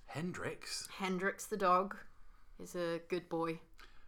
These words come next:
Speaker 1: Rover
Speaker 2: Well, he gets,
Speaker 1: Hendricks.
Speaker 2: he gets the g-, <laughs> he gets
Speaker 1: Pick up
Speaker 2: the,
Speaker 1: your
Speaker 2: uh,
Speaker 1: damn dog.
Speaker 2: he gets the,
Speaker 1: <laughs>
Speaker 2: he gets the good boy award for,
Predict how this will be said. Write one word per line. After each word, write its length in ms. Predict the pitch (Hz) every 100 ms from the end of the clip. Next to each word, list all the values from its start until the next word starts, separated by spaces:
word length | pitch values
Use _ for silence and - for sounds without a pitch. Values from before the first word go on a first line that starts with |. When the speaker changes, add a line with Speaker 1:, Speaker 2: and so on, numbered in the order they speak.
| -
Speaker 1:
Rover 240 | 104 113 113
Speaker 2:
Well, 80 | 113
he 120 | 113
gets, 160 | 95 90
Speaker 1:
Hendricks. 360 | - - - -
Speaker 2:
he 60 | 175
gets 200 | 190 -
the 180 | 185 180
g-, 140 | 220 202
<laughs> 1040 | 233 - 247 254 269 240 - - - -
he 80 | 196
gets 160 | 196
Speaker 1:
Pick 120 | 175 151
up 60 |
Speaker 2:
the, 60 | 131
Speaker 1:
your 100 | 123
Speaker 2:
uh, 60 |
Speaker 1:
damn 240 | 110 113 101
dog. 300 | 92 90 82 131 -
Speaker 2:
he 80 | 214
gets 240 | 214 202
the, 340 | 190 202 202 190
Speaker 1:
<laughs> 40 |
Speaker 2:
he 100 | 190
gets 220 | 196 196
the 100 | 196
good 200 | 185 190 185
boy 220 | 180 175
award 340 | 170 175 175
for, 440 | - 175 175 175